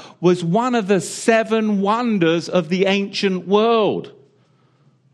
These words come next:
One of the seven wonders of the ancient world. And no, I'm not gonna get into the murder of Princess Diana under the bridge in, in France, but I could.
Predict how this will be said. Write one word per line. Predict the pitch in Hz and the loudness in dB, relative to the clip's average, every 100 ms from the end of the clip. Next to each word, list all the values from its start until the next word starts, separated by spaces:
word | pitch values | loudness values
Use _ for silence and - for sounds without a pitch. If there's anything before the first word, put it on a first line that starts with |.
| - | -2
One | 180 202 | 0 0
of | 180 | 0
the | 180 | -2
seven | - 214 202 208 185 | 2 2 2 0 0
wonders | 202 220 208 190 175 | 0 0 2 2 2
of | - 165 | 0 0
the | 185 175 | 0 0
ancient | 185 175 175 170 | 0 -2 -4 -2
world. | 165 185 156 | 0 0 0
And | 123 123 | -2 0
no, | 160 170 | 0 -2
I'm | 165 151 | -2 -2
not | 175 | -2
gonna | 202 190 | -4 -4
get | 165 - | -2 -2
into | 160 156 165 | -4 -4 -4
the | 156 | -2
murder | 151 156 156 156 156 | 0 0 0 -2 -4
of | 139 | -4
Princess | 160 151 143 151 147 | -4 -4 -2 -4 -2
Diana | 143 143 139 143 143 | -6 -4 -4 -4 -4
under | 127 147 | -4 -2
the | 143 | -4
bridge | 135 131 143 143 143 139 | -6 -2 0 0 -2 -6
in, | 143 139 | -8 -6
in | 147 | -8
France, | 139 - 156 139 117 | -8 -4 -2 -2 -4
but | - 120 | -6 -4
I | - | -4
could. | - - 92 - | -6 -8 -8 -10